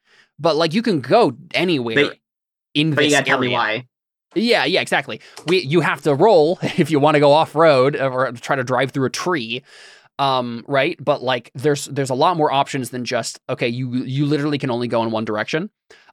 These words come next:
Speaker 1: Um, now, a lot of this can be re-, just solved with player buy-in, right? Have a conversation, but do session zero. Um, have a conversation beforehand and say, "What are we excited about?" Right? "This is what I'm excited about. I, I, you know, I just watched The Lord of the Rings, and I'm really into, like, some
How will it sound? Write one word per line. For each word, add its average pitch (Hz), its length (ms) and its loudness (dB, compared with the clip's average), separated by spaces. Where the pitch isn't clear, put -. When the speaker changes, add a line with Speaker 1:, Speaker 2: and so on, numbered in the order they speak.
Speaker 1:
Um, 135 240 0
now, 185 160 2
a - 20 2
lot 262 160 4
of 392 60 -4
this 277 140 -6
can 185 120 -4
be 180 80 -6
re-, 139 160 -8
just 135 220 -6
solved 131 360 2
with 123 140 -8
player 127 240 -2
buy-in, 101 360 -4
right? 123 260 -6
Have 156 180 -2
a 185 40 -10
conversation, 180 520 -4
but 160 160 -6
do 190 120 -4
session 170 380 -2
zero. 104 360 -6
Um, 131 200 0
have 135 200 -2
a 180 40 -4
conversation 190 560 -4
beforehand 147 640 -2
and 131 160 -6
say, 113 400 -2
"What 120 420 0
are 190 100 2
we 170 180 -2
excited 135 420 -2
about?" 55 300 -10
Right? 131 220 -2
"This 139 180 -4
is 160 80 -6
what 170 80 2
I'm 208 160 -2
excited 113 280 -4
about. 110 240 -2
I, 143 300 -2
I, 156 500 -2
you - 80 -6
know, 127 420 -2
I 160 100 -6
just 185 180 -2
watched 156 380 2
The 135 80 -6
Lord 180 240 4
of 202 40 -2
the 196 80 4
Rings, 123 340 -2
and - 100 -14
I'm 190 260 -2
really 185 280 0
into, 160 320 -2
like, 139 160 -2
some 135 180 -8